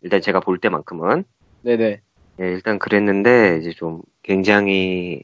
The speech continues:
Speaker 1: 산만했고요. 더 큰 문제는 뭐였냐면은,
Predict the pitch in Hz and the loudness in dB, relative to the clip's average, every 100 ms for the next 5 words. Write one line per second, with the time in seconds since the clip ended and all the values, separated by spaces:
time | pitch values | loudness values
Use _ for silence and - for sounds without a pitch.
0 | _ _ - 139 139 120 127 - 92 82 | _ _ -4 0 2 2 0 -2 -2 0
1 | 127 - _ _ - 131 - 185 170 160 | 0 -4 _ _ -2 0 2 2 2 2
2 | 160 139 92 92 95 95 104 123 98 78 | 2 2 0 -2 -2 -4 -2 -2 -4 -6